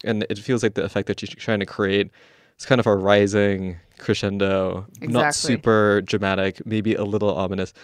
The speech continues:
Speaker 1: What, what was the sort of major emotions you were thinking about when you're putting that track together?
Speaker 2: So the idea for the overall score was this meeting of these big space ideas, like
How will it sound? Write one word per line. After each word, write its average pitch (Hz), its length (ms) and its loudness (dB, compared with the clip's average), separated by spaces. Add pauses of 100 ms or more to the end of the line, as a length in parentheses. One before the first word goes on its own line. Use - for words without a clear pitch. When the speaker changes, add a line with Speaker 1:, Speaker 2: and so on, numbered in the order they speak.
(340)
Speaker 1:
What, 143 240 8
what 139 340 6
was 151 140 2
the 151 100 0
sort 139 160 2
of 113 140 2
major 110 240 0
emotions 98 440 -2
you 90 60 -6
were 90 60 -4
thinking 87 280 -10
about 82 220 -8
when 92 80 -8
you're 90 100 -8
putting 87 220 -6
that 82 160 -8
track - 160 -10
together? 78 380 -12 (380)
Speaker 2:
So 233 480 2 (100)
the 214 440 4 (140)
idea 233 540 4
for 190 280 0
the 175 200 -2
overall 165 840 4
score 175 840 -2
was 165 300 2
this 160 280 0
meeting 160 600 -2
of 147 600 -2 (520)
these 151 360 -2
big 180 440 2
space - 680 -2
ideas, 247 640 0
like 156 480 -2